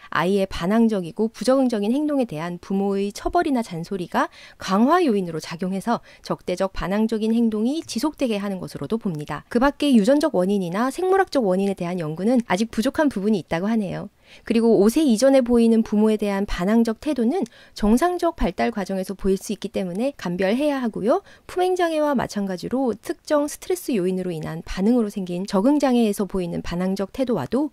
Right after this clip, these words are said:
구별이 필요합니다. 또 적대적 반항장애의 증상들을 넘어서서 심각한 폭력이나 규칙 위반을 보이는 경우에는 품행 장애의 진단을 고려해야 한다고 합니다.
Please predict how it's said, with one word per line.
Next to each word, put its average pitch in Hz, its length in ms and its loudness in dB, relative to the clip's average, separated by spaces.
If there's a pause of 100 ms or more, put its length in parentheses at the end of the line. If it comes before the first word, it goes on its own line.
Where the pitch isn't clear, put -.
(100)
구별이 185 420 -4
필요합니다. 233 580 -2 (520)
또 220 200 2
적대적 277 520 0
반항장애의 208 960 -2
증상들을 240 560 0
넘어서서 233 640 -2 (260)
심각한 381 640 -2
폭력이나 339 720 0 (160)
규칙 349 340 0
위반을 277 460 0
보이는 190 480 -2
경우에는 170 560 -6 (340)
품행 330 320 -6
장애의 220 520 -4
진단을 170 460 -6
고려해야 170 440 -6
한다고 151 260 -8
합니다. 139 360 -8